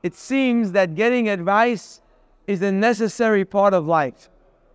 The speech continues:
It seems that you really can't live life without getting advice.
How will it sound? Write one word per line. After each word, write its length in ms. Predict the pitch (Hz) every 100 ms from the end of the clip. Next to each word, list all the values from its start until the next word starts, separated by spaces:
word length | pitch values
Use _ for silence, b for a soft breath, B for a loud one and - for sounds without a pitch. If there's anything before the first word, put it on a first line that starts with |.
| _ _ -
It 100 | 160
seems 480 | - 262 254 233 185
that 240 | 202 196
you 140 | 202
really 300 | 208 247 233
can't 280 | - 226 214
live 320 | 196 208 170 -
life 420 | 175 165 143 _ _ _ _ _ _
without 320 | 165 180 170
getting 260 | 175 170 156
advice. 520 | 139 135 113 -